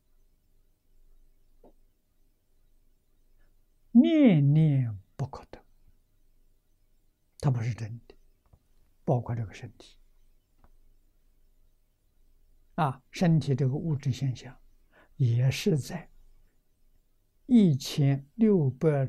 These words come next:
兆分之一秒频率波动产生的幻象。啊，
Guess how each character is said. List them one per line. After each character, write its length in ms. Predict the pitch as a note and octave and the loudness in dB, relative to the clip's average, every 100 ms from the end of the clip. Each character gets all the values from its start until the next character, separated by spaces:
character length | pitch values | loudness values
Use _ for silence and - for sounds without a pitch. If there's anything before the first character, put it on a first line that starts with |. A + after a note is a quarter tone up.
| - | -2
兆 320 | A#3 G3+ D3+ | 0 0 -2
分 460 | - C#3 C3 B2 A#2 | -6 -4 -2 -4 -8
之 180 | - D#3 | -8 -4
一 240 | D3+ D#3 | -2 -2
秒 480 | C3 A#2+ A#2 - _ _ _ _ _ _ _ _ _ _ _ - - _ _ - | -2 -6 -8 -14 _ _ _ _ _ _ _ _ _ _ _ -20 -20 _ _ -14
频 440 | - A#2+ A#2+ C#3 | -4 -2 0 0
率 240 | F3 F3 - _ _ _ _ _ _ | -2 -4 -10 _ _ _ _ _ _
波 340 | - D#3 C#3+ C3+ | -2 0 2 0
动 320 | B2+ C3 A#2 _ _ - | 0 -4 -6 _ _ -16
产 360 | - A2+ A2+ | -10 -8 -8
生 240 | A2 C3 A#2 | -8 -10 -10
的 140 | A2 | -12
幻 180 | - - | -16 -20
象。 220 | - - _ _ _ _ _ _ - - - _ _ _ _ _ - _ _ _ _ _ _ _ _ _ _ _ _ _ _ _ _ _ _ _ _ | -20 -20 _ _ _ _ _ _ -20 -20 -20 _ _ _ _ _ -20 _ _ _ _ _ _ _ _ _ _ _ _ _ _ _ _ _ _ _ _
啊， 280 | - C#3+ - | -4 -4 -6